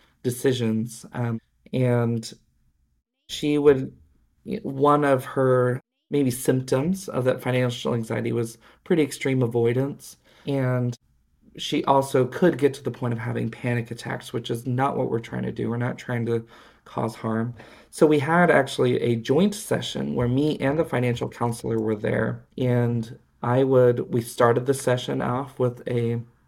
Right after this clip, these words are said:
uh, what we call a sensory activity. We had her name five things that she saw, four colors, three sounds she could hear, two smells or tastes, and one texture she can touch.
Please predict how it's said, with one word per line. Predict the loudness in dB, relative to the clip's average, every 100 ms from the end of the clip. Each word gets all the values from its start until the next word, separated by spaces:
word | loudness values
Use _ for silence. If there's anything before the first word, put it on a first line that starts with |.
| _
uh, | -8 -8 -12 _ _ _ -20 -14
what | 0 2
we | 4
call | 0 -2 -2 -2
a |
sensory | -4 -4 -2 -2 -2 0 2 0
activity. | -4 -8 -6 -4 -2 -4 -4 -10 -20 -16 -8
We |
had | -6 -2 -2
her | 0
name | 2 2 2 -2
five | -2 -2 -2
things | -4 -6 -4
that | -6
she | -6 -6
saw, | 0 2 4 2
four | -2 -6
colors, | -8 0 4 6 6 4 0
three | -6 -4
sounds | -4 -4 -4
she | -8
could | -8 -10
hear, | -6 -2 -2 -2 -6 -16 -20 -20 -14
two | -2 0 0
smells | 0 0 2 2 2
or | -2
tastes, | -2 0 0 -4 -4
and | -4 -4
one | -6
texture | -10 -14 -12 -12
she | -10 -10
can | -12
touch. | -12 -12 -14